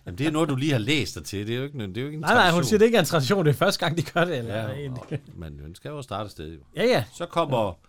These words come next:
Speaker 2: Så kommer
Speaker 1: øh,
Speaker 2: Kisser og Jørgen nemlig
Speaker 1: ja.
Speaker 2: ind. Og Mogens, han siger,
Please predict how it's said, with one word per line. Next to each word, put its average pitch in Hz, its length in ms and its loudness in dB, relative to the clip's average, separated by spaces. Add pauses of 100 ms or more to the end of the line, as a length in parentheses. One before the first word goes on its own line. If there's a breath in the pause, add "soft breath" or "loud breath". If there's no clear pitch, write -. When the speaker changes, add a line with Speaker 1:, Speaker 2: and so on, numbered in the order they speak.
(1300 soft breath)
Speaker 2:
Så 202 120 -6
kommer 247 560 4
Speaker 1:
øh, 156 80 0
Speaker 2:
Kisser - 320 2
og 247 360 4
Jørgen 139 360 6
nemlig 120 240 0
Speaker 1:
ja. 113 60 0
Speaker 2:
ind. 127 120 -4 (500 soft breath)
Og 120 80 -2
Mogens, 147 180 6
han 143 100 4
siger, 139 160 -2